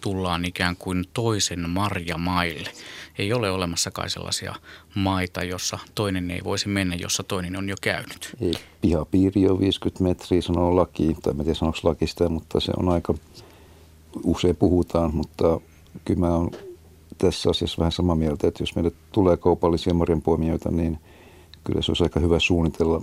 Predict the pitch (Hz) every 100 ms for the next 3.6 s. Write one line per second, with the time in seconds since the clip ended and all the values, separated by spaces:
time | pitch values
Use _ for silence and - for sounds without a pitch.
0 | - - 87 87 82 76 78 76 78 78
1 | 78 78 80 82 76 78 - 76 80 -
2 | - 85 - 85 - 92 90 90 - 85
3 | 87 - 85 - 90